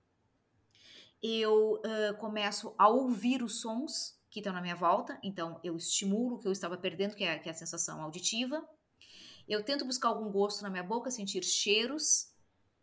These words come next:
O que que eu faço? Eu tento reconectar os meus sentidos, porque na hora da ansiedade eu perco todos.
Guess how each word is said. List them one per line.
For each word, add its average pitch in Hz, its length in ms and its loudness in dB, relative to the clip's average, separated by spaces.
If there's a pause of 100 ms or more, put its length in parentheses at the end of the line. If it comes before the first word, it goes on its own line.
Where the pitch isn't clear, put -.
(360)
O - 40 -20
que 254 80 -10
que 254 100 -10
eu 262 60 -8
faço? - 500 0
Eu 196 100 -6
tento 202 200 -12
reconectar 254 680 -8
os 208 80 -10
meus 208 220 -4
sentidos, 202 480 0
porque - 120 -10
na 175 120 -8
hora 175 100 -4
da 180 60 -8
ansiedade 175 420 -6
eu 180 40 -14
perco 180 240 -14
todos. 147 500 -10